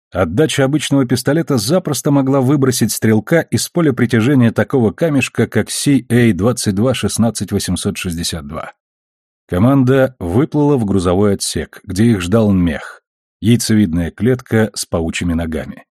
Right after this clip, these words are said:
Каждая из четырёх конечностей заканчивалась когтем манипулятора и скрывала набор инструментов для резки и сварки металла. Задняя пара могла вцепиться в корабельную обшивку или любую другую опору,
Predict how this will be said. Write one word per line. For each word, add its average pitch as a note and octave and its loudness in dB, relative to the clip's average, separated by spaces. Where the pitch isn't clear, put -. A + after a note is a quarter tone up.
Каждая C#3+ 2
из C3 -2
четырёх B2 0
конечностей A2+ 0
заканчивалась C3+ 0
когтем C#3 0
манипулятора B2 0
и D#3 0
скрывала E3+ 0
набор C#3+ 2
инструментов B2 2
для F#2 0
резки C#3+ -2
и C#3+ -4
сварки F2 -4
металла. E2+ -4
Задняя G2+ 0
пара B2+ 0
могла G#2 0
вцепиться - -4
в - -18
корабельную F#2+ 0
обшивку A#2 -2
или C#3+ 2
любую C3 2
другую A2 2
опору, D2+ -6